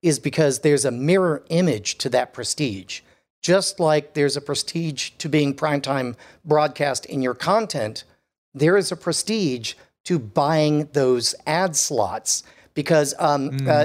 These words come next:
Speaker 1: uh, Justin Robert Young, uh, was editor-in-chief of iTricks, and, uh, that, that went to compete with up-to-the-minute Magic News, and it was up against Magic Magazine, Genie Magazine, uh, all of the trades or whatever,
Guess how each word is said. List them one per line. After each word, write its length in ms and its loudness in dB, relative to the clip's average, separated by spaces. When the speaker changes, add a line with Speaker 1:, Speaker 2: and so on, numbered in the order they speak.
Speaker 1:
uh, 140 2
Justin 280 -4
Robert 200 2
Young, 300 0
uh, 180 4
was 240 0
editor-in-chief 680 0
of 120 0
iTricks, 720 -2
and, 340 2
uh, 240 2
that, 240 0
that 160 0
went 220 0
to 200 -2
compete 560 -6
with 240 2
up-to-the-minute 640 0
Magic 360 0
News, 320 -2
and 80 2
it 60 4
was 160 0
up 100 2
against 360 -2
Magic 440 -4
Magazine, 560 -4
Genie 240 -6
Magazine, 640 -8
uh, 160 4
all 240 2
of 120 -2
the 120 -2
trades 560 -2
or 60 2
whatever, 420 2